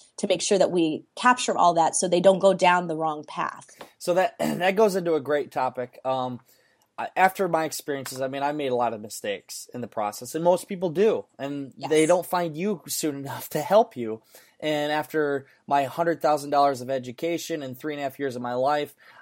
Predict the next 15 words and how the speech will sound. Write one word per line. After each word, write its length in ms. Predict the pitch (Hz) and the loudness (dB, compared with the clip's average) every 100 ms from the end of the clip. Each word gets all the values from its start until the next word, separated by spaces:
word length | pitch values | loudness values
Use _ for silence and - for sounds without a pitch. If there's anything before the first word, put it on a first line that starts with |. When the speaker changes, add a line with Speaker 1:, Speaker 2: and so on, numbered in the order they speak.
| - | 0
Speaker 2:
I, 280 | 131 131 - | 2 2 2
I 140 | - 131 | 0 2
have 260 | 131 131 | 2 2
that 160 | 135 131 | 2 0
degree 500 | 120 - 127 123 120 - | -2 -6 -4 -4 -6 -6
to 340 | 127 117 117 _ _ | -2 0 -2 _ _
say 320 | - 147 131 | -4 2 4
I 140 | 123 | 4
have 120 | 120 | 2
a 40 | 117 | -2
product 360 | - 120 120 | -4 -2 -2
called 140 | - 117 | -4 -2
the 40 | |
Arctic 240 | 147 180 139 | 0 -2 -4
Stick. 320 | - 107 101 | -10 -10 -12